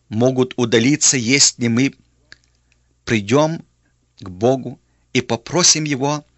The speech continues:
искренно и смело о всём, чего мы желаем, и будем ожидать, пока не получим.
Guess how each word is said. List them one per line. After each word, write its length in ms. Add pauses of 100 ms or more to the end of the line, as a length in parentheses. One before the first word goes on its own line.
(420)
искренно 520
и 180
смело 520
о 60
всём, 420 (320)
чего 280
мы 120
желаем, 480 (560)
и 80
будем 360
ожидать, 580 (200)
пока 280
не 120
получим. 580